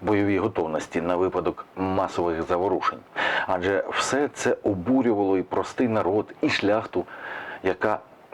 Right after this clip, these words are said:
цитата, "дуже жаліла цього Підкову, бо він був муж добрий". Подальші події передамо з прямої мови свідка події флорентійського посла Філіппо Тальдуччі.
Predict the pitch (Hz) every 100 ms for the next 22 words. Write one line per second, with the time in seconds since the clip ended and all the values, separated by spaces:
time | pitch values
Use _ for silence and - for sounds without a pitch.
0 | - 113 104 87 92 82 87 131 117 117
1 | 113 117 113 107 101 - 104 95 107 -
2 | 123 101 82 98 98 113 92 110 98 82
3 | 107 113 - - 78 92 80 - - -
4 | - - - - 120 151 - 127 117 135
5 | 147 107 101 95 104 120 143 - - 104
6 | 101 131 120 98 110 123 110 - - 107
7 | - 98 92 78 - - - 95 85 90
8 | 92 92 85 - 98 101 92 87 - 120
9 | 113 - 110 92 98 92 95 92 80 -
10 | - 95 92 - 90 - - - 95 98
11 | 101 87 - - 69